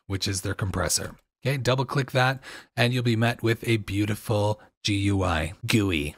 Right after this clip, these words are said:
It's so gooey. So what we're gonna do is we're gonna take, basically crush down the peaks of this, or kind of. I'm gonna, I'll get more in depth with what I'm saying,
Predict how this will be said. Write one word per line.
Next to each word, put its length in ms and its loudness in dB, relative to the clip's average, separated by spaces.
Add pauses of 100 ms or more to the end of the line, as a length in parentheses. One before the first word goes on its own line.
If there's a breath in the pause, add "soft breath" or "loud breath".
(240)
It's 200 -2
so 260 2
gooey. 580 0 (200)
So 600 4 (100)
what 220 4
we're 80 4
gonna 140 2
do 360 0 (500)
is 120 0
we're 60 0
gonna 120 4
take, 460 0 (240)
basically 440 2
crush 300 2
down 180 2
the 60 0
peaks 520 -2
of 180 -2
this, 460 0 (280)
or 320 2 (380)
kind 200 4
of. 220 -8 (400)
I'm 80 -2
gonna, 240 0 (160)
I'll 120 0
get 260 0
more 180 2
in 80 0
depth 260 2
with 140 -2
what 160 4
I'm 100 2
saying, 360 2